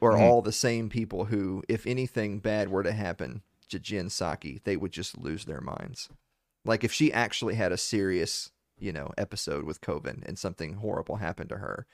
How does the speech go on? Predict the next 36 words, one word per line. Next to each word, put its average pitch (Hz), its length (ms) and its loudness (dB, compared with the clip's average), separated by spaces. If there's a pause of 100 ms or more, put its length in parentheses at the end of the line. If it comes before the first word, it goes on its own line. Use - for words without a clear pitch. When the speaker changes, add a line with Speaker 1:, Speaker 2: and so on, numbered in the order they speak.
(420)
Speaker 1:
these 117 160 0
people, - 400 0
like, 101 220 0
you 117 100 2
would 104 100 2
never 101 260 -2
hear 95 160 -2
the 82 120 -4
end 76 140 -6
of 69 100 -10
it - 140 -8
from - 160 -14
these - 160 -12
people. - 340 -14 (320)
But 139 140 8
the 127 80 10
difference 175 400 8
is, 104 320 4
is - 140 -2
that 113 220 4
if 110 120 0
Joe 120 200 6
Rogan 117 400 6
had 87 140 -4
died, 85 380 0
all 117 200 6
of 101 120 0
them 123 180 2
would 107 160 -2
be 90 140 -2
saying, 92 240 -4
"Ha 104 180 0
ha, 98 200 -2
told 95 280 -4
you - 60 -14
so." - 360 -8